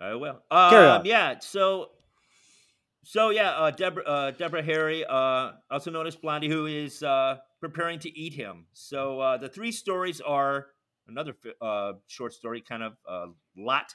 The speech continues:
Speaker 1: two forty-nine, starring Christian Slater, Julianne Moore, Steve Buscemi. I mean, talk
Speaker 2: Good
Speaker 1: about a
Speaker 2: cast.
Speaker 1: cast that was about to take off, man. Uh, Christian Slater was already pretty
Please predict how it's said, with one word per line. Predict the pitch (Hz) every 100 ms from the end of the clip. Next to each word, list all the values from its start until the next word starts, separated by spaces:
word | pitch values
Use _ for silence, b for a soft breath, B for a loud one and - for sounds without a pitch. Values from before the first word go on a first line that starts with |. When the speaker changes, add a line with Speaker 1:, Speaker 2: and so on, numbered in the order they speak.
| _ -
Speaker 1:
two | 160 143
forty-nine, | 151 135 131 117 117 151
starring | - 135 131 127 120 _ _ _ _
Christian | - 247 - 240
Slater, | - - 135 110 87 95 104 _ _ _ _ 107
Julianne | 101 185 233 240 220
Moore, | 139 92 80 92 120 _ _ _ -
Steve | - - 190 196
Buscemi. | - 196 - 170 120 95 101 117 _ _ _ _ -
I |
mean, | 156 151
talk | 196 180
Speaker 2:
Good |
Speaker 1:
about | 170 151
a |
Speaker 2:
cast. | 135
Speaker 1:
cast | 156 165 160
that | 151
was | 143 139
about | 127 143 139
to | 127
take | 147 117 127
off, | 135 117 - 107
man. | 104 104 -
Uh, | 117 113 107 - _ _ _
Christian | 180 170
Slater | 156 208 175
was | 147
already | 156 147 131 120
pretty | - 139 120 113